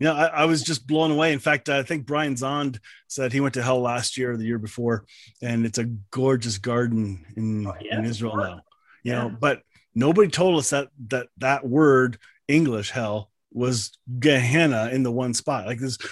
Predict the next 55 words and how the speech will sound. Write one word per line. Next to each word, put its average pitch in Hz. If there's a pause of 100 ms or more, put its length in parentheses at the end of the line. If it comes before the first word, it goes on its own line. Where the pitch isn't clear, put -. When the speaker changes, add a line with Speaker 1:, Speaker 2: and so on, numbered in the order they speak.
(140)
Speaker 1:
we 160
need 180
to 180
look 170
at 139
each 156
of 170
those 151
locations 139
eventually. 131
If -
you 208
want 233
to 208
go 196
do 156
a 143
deeper 135
dive, 101 (280)
there's 151
some 156
good 147
resources 139
out 139
there 120
for 110
that. 147
Speaker 2:
I 208
think, 254 (420)
I 180
think, 214
and 175
again, 156
maybe 160
Richard, 156
you 147
can 147
expand 151
on 135
this. 143
The -
King 247
James 165
Version 131
of 120
the 120
Bible, 123 (1400)
good, 180
bad, 170
or 160
indifferently, 143
became 143
such 170
a 143
linchpin 139